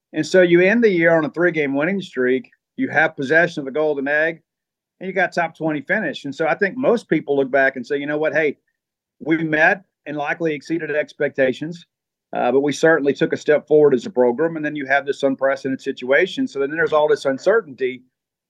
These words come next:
But the schedule lays out really well for Mississippi State this year. I mean, you have eight home games for the first time in school history,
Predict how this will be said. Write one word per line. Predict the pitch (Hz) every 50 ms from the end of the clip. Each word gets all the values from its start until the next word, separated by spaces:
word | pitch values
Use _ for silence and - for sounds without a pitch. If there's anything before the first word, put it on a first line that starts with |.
| _ _ _ -
But | 127 147 151 -
the | - 143
schedule | - - 208 226 254 214 226 202 175
lays | 165 175 175 135 160
out | 160 151 143 139
really | 151 160 165 160
well | 143 143 147 156 160 160
for | 135
Mississippi | 131 131 123 - 131 123 123
State | - - 143 143 151 - -
this | 123 - -
year. | - 123 120 117
I |
mean, | 120 135 143
you | 147
have | 143 127 127 - -
eight | 139 170 180 175 -
home | - 139 147 156 160 156
games | 127 127 117 110 113 117 -
for | - 127 127
the | -
first | 143 143 143 -
time | - 139 131 131 131
in | 120
school | - - 123 117 113
history, | 135 151 147 - - 123 110 110 110